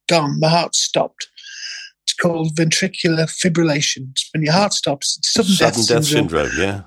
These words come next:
Speaker 1: The Danish footballer, the captain, you know.
Speaker 2: Mm, uh, Christian Eriksen.
Speaker 1: Yeah, it was the young lad in Mwamba, the,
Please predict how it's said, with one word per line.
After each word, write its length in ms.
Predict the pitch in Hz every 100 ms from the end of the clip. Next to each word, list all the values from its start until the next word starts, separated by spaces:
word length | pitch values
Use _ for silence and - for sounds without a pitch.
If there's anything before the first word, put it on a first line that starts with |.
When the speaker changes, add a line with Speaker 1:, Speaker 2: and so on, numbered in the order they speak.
| -
Speaker 1:
The 80 | 156
Danish 600 | 147 180 185 175 - -
footballer, 600 | - 170 156 165 160 160 -
the 80 | -
captain, 460 | - 165 - 156 160
you 60 |
know. 160 | 165 98
Speaker 2:
Mm, 540 | 113 143 139 110 -
uh, 100 | 113
Christian 360 | 117 139 - 123
Eriksen. 460 | 127 120 - - -
Speaker 1:
Yeah, 260 | 180 165
it 60 | 160
was 160 | 180 196
the 80 |
young 140 | 208 202
lad 180 | 196 185
in 80 |
Mwamba, 520 | 190 190 196 190 165 156
the, 180 | 160